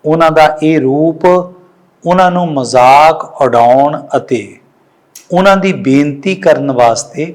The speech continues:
ਬਣਾਇਆ ਗਿਆ ਸੀ। ਉਹਨਾਂ ਨੂੰ ਦੋ ਦੋ ਕਰਕੇ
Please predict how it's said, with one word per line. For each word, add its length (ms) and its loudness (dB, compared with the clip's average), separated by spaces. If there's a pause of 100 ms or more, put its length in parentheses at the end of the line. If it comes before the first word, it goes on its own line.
(120)
ਬਣਾਇਆ 520 -6
ਗਿਆ 240 -14
ਸੀ। 200 -8 (560)
ਉਹਨਾਂ 240 2
ਨੂੰ 260 -4
ਦੋ 260 0
ਦੋ 420 -2 (340)
ਕਰਕੇ 640 -2